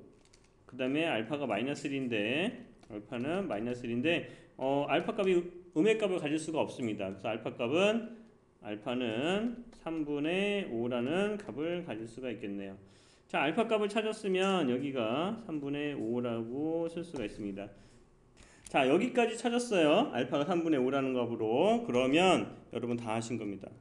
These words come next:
뭘, 왜 다 했습니까, 지금? 어, 누구라는 점의 좌표를 찾을 수가 있는 거야? S라는 점의 좌표를 찾은 거예요.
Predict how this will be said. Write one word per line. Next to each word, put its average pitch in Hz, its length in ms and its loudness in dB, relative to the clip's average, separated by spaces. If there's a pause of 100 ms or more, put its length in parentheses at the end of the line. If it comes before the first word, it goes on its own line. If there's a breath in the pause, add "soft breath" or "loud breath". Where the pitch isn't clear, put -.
(100)
뭘, 143 300 0
왜 139 140 0
다 147 100 -2
했습니까, 113 480 -4
지금? 127 420 0 (1160 loud breath)
어, 135 440 -2 (160)
누구라는 226 460 6
점의 180 240 4
좌표를 165 320 0
찾을 180 240 -2
수가 170 220 0
있는 127 180 2
거야? 139 540 2
S라는 160 880 0
점의 131 240 -2
좌표를 120 320 -6
찾은 143 300 -8
거예요. 101 280 -8